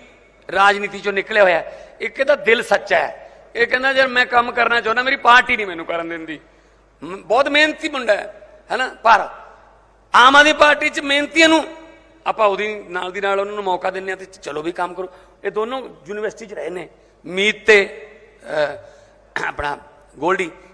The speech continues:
ਯੂਨੀਵਰਸਿਟੀ ਦੇ ਵਿੱਚ, ਅਹ, ਜ-, ਪੰਜ-, ਪੰਜਾਬ ਯੂਨੀਵਰਸਿਟੀ ਚੰਡੀਗੜ੍ਹ, ਉੱਥੋਂ ਸ਼ੁਰੂ ਹੋਏ ਨੇ, ਬੇਸ ਬਹੁਤ ਵਧੀਆ ਮਿਲ ਗਿਆ। ਉੱਥੋਂ ਮਾਲਵਿੰਦਰ ਕੰਗ ਹੈ ਜਿਹੜਾ ਆਪਣਾ ਅਨੰਦਪੁਰ ਸਾਹਿਬ ਲੜ ਰਿਹਾ, ਉਹ ਵੀ ਯੂਨੀਵਰਸਿਟੀ 'ਚੋਂ ਆਇਆ ਹੈ।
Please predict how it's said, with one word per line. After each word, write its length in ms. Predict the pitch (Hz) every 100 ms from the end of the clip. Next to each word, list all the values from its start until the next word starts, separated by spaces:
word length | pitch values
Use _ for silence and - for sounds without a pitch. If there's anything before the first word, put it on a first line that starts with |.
| _ -
ਯੂਨੀਵਰਸਿਟੀ 500 | 220 226 208 - 226
ਦੇ 180 | 233 226
ਵਿੱਚ, 380 | 214 220 220 220 - - - _ _ -
ਅਹ, 40 |
ਜ-, 280 | 156 165 165
ਪੰਜ-, 380 | - - 196 -
ਪੰਜਾਬ 240 | - 202
ਯੂਨੀਵਰਸਿਟੀ 340 | 196 196 185 190
ਚੰਡੀਗੜ੍ਹ, 440 | 175 151 139 147 - - _ _ _
ਉੱਥੋਂ 340 | 196 202 214 -
ਸ਼ੁਰੂ 220 | 226 220
ਹੋਏ 160 | 160
ਨੇ, 160 | 110 - - _ _ _ _ _ _
ਬੇਸ 380 | 131 196 233 160
ਬਹੁਤ 220 | 202 233
ਵਧੀਆ 260 | 208 208 202
ਮਿਲ 140 | -
ਗਿਆ। 240 | - 131 - - _ _ _ _ -
ਉੱਥੋਂ 340 | 180 - 214 208 - -
ਮਾਲਵਿੰਦਰ 560 | 160 185 202 214 226 220
ਕੰਗ 300 | 208 214 226
ਹੈ 60 |
ਜਿਹੜਾ 280 | 220 233 208 - - - _ -
ਆਪਣਾ 220 | - 202
ਅਨੰਦਪੁਰ 400 | 202 196 185 208
ਸਾਹਿਬ 180 | 208 220
ਲੜ 140 | 202
ਰਿਹਾ, 120 | 208
ਉਹ 60 | 196
ਵੀ 100 | 208
ਯੂਨੀਵਰਸਿਟੀ 360 | 202 185 - 170
'ਚੋਂ 160 | 175
ਆਇਆ 140 | 156 151
ਹੈ। 380 | 156 - -